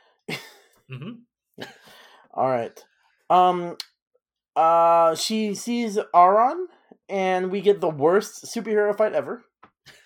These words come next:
Speaker 2: Yes.
Speaker 1: <laughs> No martial arts, no superpowers,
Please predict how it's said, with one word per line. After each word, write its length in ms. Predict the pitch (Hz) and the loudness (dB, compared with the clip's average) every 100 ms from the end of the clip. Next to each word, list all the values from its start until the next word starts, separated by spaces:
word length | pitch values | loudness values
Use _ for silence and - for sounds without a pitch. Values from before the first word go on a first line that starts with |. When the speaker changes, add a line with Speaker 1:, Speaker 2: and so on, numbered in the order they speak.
| _ _ _ _ _ _ | _ _ _ _ _ _
Speaker 2:
Yes. 580 | 156 135 135 - - - _ _ - _ _ _ _ _ _ | -16 -16 -14 -18 -20 -20 _ _ -20 _ _ _ _ _ _
Speaker 1:
<laughs> 320 | - 208 - | -10 -10 -8
No 200 | 135 156 | -4 -2
martial 300 | 180 185 180 | 2 2 2
arts, 440 | 175 208 196 - - _ | 2 2 0 -12 -20 _
no 160 | 131 165 | -6 -4
superpowers, 760 | 185 202 180 214 190 214 214 | -4 -8 -4 0 2 2 -4